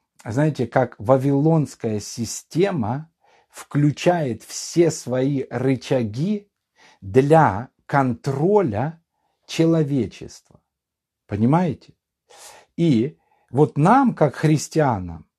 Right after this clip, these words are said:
вы чувствуете, становится тесно здесь. То есть, а как жить? Тут поклонись, тут поклонись, поклонись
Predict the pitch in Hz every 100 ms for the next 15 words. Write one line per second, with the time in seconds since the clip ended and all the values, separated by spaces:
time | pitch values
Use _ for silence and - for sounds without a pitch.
0 | - 127 214 226 165 131 127 - 151 165
1 | 190 190 - 180 - 196 175 151 120 104
2 | 95 95 92 85 _ _ 120 101 - 131
3 | - 165 110 101 127 131 - _ _ _
4 | _ _ _ _ _ _ _ _ _ _
5 | - 175 156 - 165 160 156 156 151 143
6 | 131 _ _ _ _ _ _ _ _ _
7 | 180 185 - 165 160 156 151 147 139 135
8 | 117 _ _ _ 135 135 151 156 185 165
9 | -